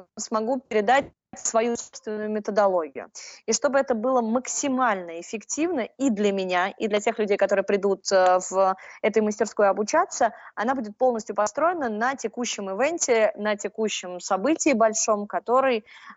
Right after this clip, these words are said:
а, мы сможем, ам, полностью для себя, э, проработать от начала до конца, от,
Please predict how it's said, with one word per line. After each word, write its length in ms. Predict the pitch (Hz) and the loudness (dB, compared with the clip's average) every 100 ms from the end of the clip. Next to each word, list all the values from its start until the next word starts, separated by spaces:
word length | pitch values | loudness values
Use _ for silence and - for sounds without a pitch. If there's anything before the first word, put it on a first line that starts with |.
| - | -4
а, 320 | 190 190 190 | 0 2 2
мы 160 | 233 | 0
сможем, 880 | 233 214 226 247 220 208 202 196 185 - | 0 0 0 2 2 2 0 -4 -6 -6
ам, 720 | 190 196 190 190 190 190 185 - _ _ _ _ _ - 208 | -2 2 4 4 2 0 -6 -10 _ _ _ _ _ -20 -6
полностью 680 | 247 277 240 208 - - 196 | 2 2 2 -4 -6 -6 -6
для 220 | 190 202 | -4 -6
себя, 640 | 196 220 196 240 262 233 - - | -4 -4 2 4 4 2 -2 -6
э, 200 | 202 196 | -6 -2
проработать 580 | 226 214 208 262 302 - | 0 2 2 0 0 -4
от 120 | 190 | -6
начала 320 | 214 214 233 | -4 0 0
до 100 | 208 | 0
конца, 400 | 202 190 - 151 - | -6 -6 -4 -6 -2
от, 360 | 214 202 - | 0 0 -4